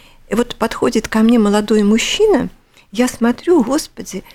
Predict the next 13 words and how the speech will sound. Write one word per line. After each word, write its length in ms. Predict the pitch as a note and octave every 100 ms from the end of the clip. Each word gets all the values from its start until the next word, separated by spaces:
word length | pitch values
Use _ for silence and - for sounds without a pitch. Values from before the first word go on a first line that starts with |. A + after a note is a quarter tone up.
| _
это 240 | G#3+ - G3+
гигантский 720 | G#3+ G3+ B3 E4+ - - C#4
Том 320 | - A#3+ C#4+
Сойер, 500 | - - G3 E3+ E3
который 460 | - F#3 - F#3 F3+
только 320 | - G#3+ -
что 200 | - A#3
покрасил 600 | - - F3+ F#3 - F#3+
забор. 480 | G3 F#3+ F#3 E3+ D#3+ - - - -
Волосы 520 | G#3 C4 A3+ - G#3
дыбом, 520 | G3 A3+ A3 A#3+ B3+ - - _
комбинезон, 960 | - A#3 A#3 B3 B3+ B3 G3+ G3+ G3+ A3 _ _
худой, 720 | - B3 G#3+ G3 F#3+ G3